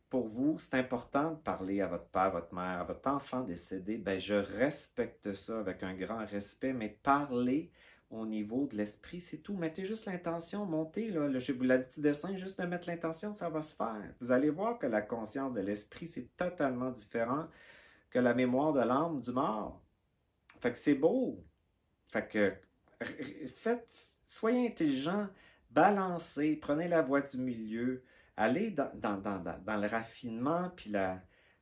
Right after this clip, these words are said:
la douceur sans rejeter tout. Fait qu'on va installer ces programmations-là pour que vous soyez dans le bon temps,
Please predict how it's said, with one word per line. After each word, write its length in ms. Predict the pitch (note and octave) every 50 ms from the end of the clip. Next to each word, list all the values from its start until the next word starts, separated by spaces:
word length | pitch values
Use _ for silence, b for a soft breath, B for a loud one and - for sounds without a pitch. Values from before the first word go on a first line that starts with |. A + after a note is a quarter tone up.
| b -
la 160 | G2+ G2+ G2+
douceur 640 | G2 G#2 A2+ A2+ G#2+ - - C#3+ D3+ E3 F3+ F3+ E3
sans 260 | - - B2+ A#2 A#2
rejeter 520 | A#2 - A2 G#2 G#2 - - - C3 B2
tout. 260 | - - F3 F3 E3+ - - - - _ _ _ _ _ _ _ _ _ _ _ _ _ _ - - - -
Fait 100 | A#2 A#2+
qu'on 120 | - C#3+ C#3
va 80 | D3
installer 500 | D3 D3 C#3+ - - E3 E3+ E3 F3 G3+
ces 180 | G#3 - - -
programmations-là 920 | - - G#2+ G#2 - G#2 G2+ G2 G2 F#2+ F2+ - - G2 F#2 F#2 F2+ G2+
pour 160 | G2+ - -
que 100 | - -
vous 140 | G#2 G2 -
soyez 380 | G2+ - - - G#2 G#2 G#2+ G#2
dans 160 | G2+ G2+ G2
le 60 | F#2+
bon 260 | F2+ F2 F#2+ F2 F2
temps, 260 | F2 - G#2 G#2+ A2+